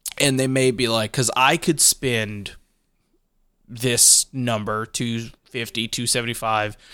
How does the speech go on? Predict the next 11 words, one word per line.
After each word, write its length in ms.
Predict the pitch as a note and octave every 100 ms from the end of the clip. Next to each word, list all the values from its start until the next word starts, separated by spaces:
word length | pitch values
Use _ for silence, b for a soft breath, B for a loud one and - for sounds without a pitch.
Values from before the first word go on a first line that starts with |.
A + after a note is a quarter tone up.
| B B
maybe 180 | C#3 C#3+
on 140 | C#3+ C3
a 40 |
shoe 540 | - - C3 B2+ A#2+ A#2
that, 540 | A2 A2 G#2+ G#2 G2+ - _ _ _ _ _ _
you 120 | - G#2+
know, 340 | F#2+ F2 A#2+ - _ _ - _ _ _ _
is 180 | C3+ B2+
a 60 | B2
bigger 280 | C3 C3+
brand, 800 | A#2 B2 A#2+ A#2+ A#2 A#2 A2+ A2+